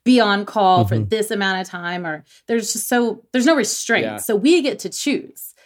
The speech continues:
Speaker 1: You know, I think a lot of our entrepreneurs just get stuck in the fact, like, "I need to go to my office from nine to five and get all this work done. And then I have to cook dinner. And then I have to be there with my kids. And then I'm gonna watch T V. And then I'm gonna go to the gym." And it's just, it can't be like that because it's always
Speaker 3: It's
Speaker 1: something
Speaker 3: too,
Speaker 1: different happening.
Speaker 3: yeah, it's a little
Speaker 1: It's
Speaker 3: too
Speaker 1: too rigid.
Speaker 3: rigid.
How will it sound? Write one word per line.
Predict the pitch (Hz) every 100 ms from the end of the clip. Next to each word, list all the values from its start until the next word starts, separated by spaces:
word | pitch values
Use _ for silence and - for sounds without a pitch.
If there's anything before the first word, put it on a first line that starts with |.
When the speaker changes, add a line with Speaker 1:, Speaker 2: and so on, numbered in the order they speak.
| _
Speaker 1:
You | 175
know, | 160
I | 165 180
think | 233
a | 226
lot | 214
of | 202
our | 202
entrepreneurs | 180 196 - 196 196 175
just | 185
get | - 196
stuck | - - 185
in | 190
the | 185
fact, | 165 165
like, | 165 _ _ -
"I | 190
need | 190
to | 170
go | 202
to | 220
my | 220
office | 175 180 -
from | 156
nine | 180 240
to |
five | - 170 165
and | 156
get | 156 -
all | 240
this | 233 226
work | 202 175
done. | 180
And | 175
then | 190 233
I |
have | 208 202 -
to | 208 - _
cook | - 202
dinner. | 202 151
And | 190
then | 220
I |
have | 233
to | 240
be |
there | 240
with | 226
my | 247
kids. | 240 143 135
And |
then | 180
I'm | 214
gonna | 233
watch | 240 240
T | 269
V. | 233 113
And | 151
then |
I'm | 196
gonna | 220 226 - _ -
go |
to | 233
the | 220
gym." | 214 151 165
And | 165 - _ _ _ _ -
it's | - 226 -
just, | 254 - -
it | - - - 226
can't | 226 330 262
be | 311
like | 480 - -
that | 139 -
because | 226 226
it's | 226 -
always | 269 294 285
Speaker 3:
It's | 277
Speaker 1:
something | 277 254 240
Speaker 3:
too, |
Speaker 1:
different | 214 202
happening. | 320 349 135
Speaker 3:
yeah, |
it's | 127
a | 160
little | 185
Speaker 1:
It's | -
Speaker 3:
too | -
Speaker 1:
too | -
rigid. | 233 104
Speaker 3:
rigid. | 98